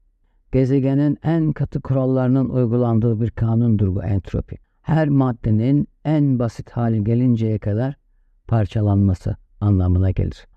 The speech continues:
Bu acımasız kuvvet ancak enerjiyle dizginlenebilir ve canlılık gibi mucize bir düzen ancak bir enerjiyle korunabilir.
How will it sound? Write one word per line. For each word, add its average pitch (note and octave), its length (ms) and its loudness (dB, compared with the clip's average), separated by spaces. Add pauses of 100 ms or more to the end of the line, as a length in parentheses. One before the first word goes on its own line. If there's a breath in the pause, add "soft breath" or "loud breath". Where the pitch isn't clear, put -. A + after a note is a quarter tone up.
(180)
Bu E3 160 0
acımasız D3 600 -2
kuvvet C#3+ 500 -2 (120)
ancak D3 420 0
enerjiyle A2+ 640 -2
dizginlenebilir F#2+ 920 -2 (260)
ve C3 260 0 (200)
canlılık A#2 600 0
gibi G2+ 240 0
mucize G#2+ 600 0
bir G2+ 200 -2
düzen G#2+ 360 -2 (420)
ancak C3+ 680 0 (140)
bir A#2 300 0 (120)
enerjiyle G#2+ 560 0
korunabilir. F#2+ 680 -2